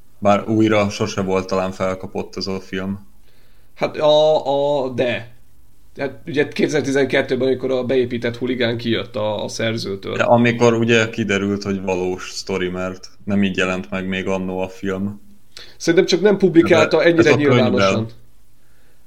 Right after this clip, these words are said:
Speaker 2: Hát ott teljesen, persze, de rengeteg jelenet, mondom, visszaköszönt. Tehát, ahogy mondtál, a, a boltos jelenet,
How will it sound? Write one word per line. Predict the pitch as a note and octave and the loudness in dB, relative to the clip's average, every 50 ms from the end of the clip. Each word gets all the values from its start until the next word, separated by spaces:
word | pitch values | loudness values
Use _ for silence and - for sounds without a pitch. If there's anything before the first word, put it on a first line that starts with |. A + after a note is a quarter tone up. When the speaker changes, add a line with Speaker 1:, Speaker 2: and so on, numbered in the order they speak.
| - - | -20 -8
Speaker 2:
Hát | - A#3 A3+ G3+ G3 | 0 2 4 6 6
ott | G3 F#3+ | 4 6
teljesen, | F#3+ F3+ F3 E3 E3 - E3+ D3+ C#3+ C#3 C3 | 6 6 6 6 6 4 4 4 4 2 2
persze, | - D3+ D3 C#3+ - - C#3 C3 B2 | 2 2 2 2 2 0 0 0 0
de | A#2+ B2 C#3+ D3+ D#3 D#3 D3 C#3+ - - - - - - | 2 4 6 6 8 8 6 6 2 -4 -14 -18 -12 -8
rengeteg | - C#3 F3 F3+ E3 D#3+ D3 A#2+ C#3+ C3+ B2+ | 0 4 4 4 4 4 0 0 0 0 2
jelenet, | C3+ C3+ C3 C3 C3 C3 B2+ | 2 2 2 2 2 2 2
mondom, | C3+ C3+ C3 B2+ | 2 2 2 2
visszaköszönt. | C#3 D3 C#3+ - C#3 B2 - B2+ A#2 - - C3 A#2+ | 2 0 0 0 -2 0 0 0 -2 0 0 0 2
Tehát, | C3+ C3+ C3+ | 2 4 4
ahogy | C#3 C#3 | 4 6
mondtál, | D#3 F#3+ F#3+ - F3+ D3 | 8 6 6 6 6 4
a, | D3 C#3+ C#3+ C#3 - | 6 6 4 4 2
a | C#3+ - | 2 0
boltos | C#3 D3+ E3 D3+ - C#3 B2+ - - | 4 4 4 4 4 2 -2 0 2
jelenet, | C3 C3+ C#3 C#3 D3 D3+ D3+ - | 2 4 4 6 6 4 4 2